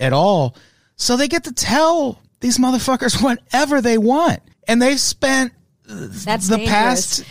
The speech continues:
Speaker 1: the
Speaker 2: 'cause these are coming from individuals. These are humans. These are coming through the, f-, even if,
Speaker 1: Right.
Speaker 2: even if this dude was talking to, like, spirit,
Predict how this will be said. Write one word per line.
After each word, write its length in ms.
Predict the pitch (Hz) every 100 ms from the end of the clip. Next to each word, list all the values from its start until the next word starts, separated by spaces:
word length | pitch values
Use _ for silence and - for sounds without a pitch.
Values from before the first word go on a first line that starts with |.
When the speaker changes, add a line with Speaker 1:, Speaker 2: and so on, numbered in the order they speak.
| -
Speaker 1:
the 120 | 247
Speaker 2:
'cause 140 | 233
these 140 | 226 233
are 40 |
coming 220 | 220 233 214
from 160 | 202
individuals. 760 | 190 202 185 208 190 180 160 180
These 140 | 170
are 80 | 170
humans. 640 | 156 208 196 175 170 165 165
These 180 | 170
are 40 | 175
coming 280 | 185 175 170
through 100 | 170
the, 60 | 165
f-, 120 | -
even 240 | 247 311
if, 140 | 285 - - -
Speaker 1:
Right. 220 | 185 269 339
Speaker 2:
even 40 |
if 80 | 508
this 160 | 349 370
dude 240 | 262 311
was 260 | 240 226 226
talking 460 | - 220 208 214 202
to, 160 | - 180
like, 240 | 175 - - - -
spirit, 840 | - - - 226 202 139 131 -